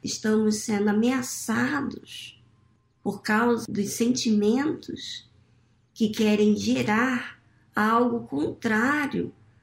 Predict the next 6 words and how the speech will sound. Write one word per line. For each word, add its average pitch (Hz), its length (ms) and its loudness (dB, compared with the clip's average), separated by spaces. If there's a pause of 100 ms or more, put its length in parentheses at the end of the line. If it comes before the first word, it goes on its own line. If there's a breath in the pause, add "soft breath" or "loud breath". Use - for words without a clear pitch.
(160 soft breath)
à 208 140 0
verdade, 185 800 -2
à - 20 -2
justiça, - 1200 -6 (380)
à 180 80 -2
disciplina. - 760 -8